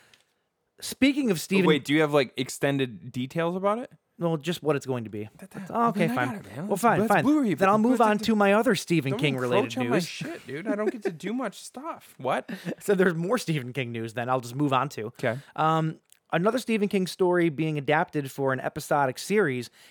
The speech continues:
Speaker 1: is Jerusalem's Lot, which I'm actually really excited about this.
Speaker 2: Mm-hmm.
Speaker 1: Now, I'm excited because every person under the sun has looked at me like I'm a fucking idiot that I've not actually seen or read Salem's Lot.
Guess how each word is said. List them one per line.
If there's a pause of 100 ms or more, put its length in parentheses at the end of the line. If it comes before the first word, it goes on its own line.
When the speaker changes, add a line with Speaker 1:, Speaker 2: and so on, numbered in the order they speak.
Speaker 1:
is
Jerusalem's
Lot,
which
I'm
actually (180)
really
excited
about
this.
Speaker 2:
Mm-hmm. (140)
Speaker 1:
Now, (160)
I'm
excited
because (760)
every
person (120)
under
the
sun (420)
has
looked
at
me
like
I'm
a
fucking (100)
idiot (160)
that
I've
not
actually
seen (140)
or
read
Salem's
Lot.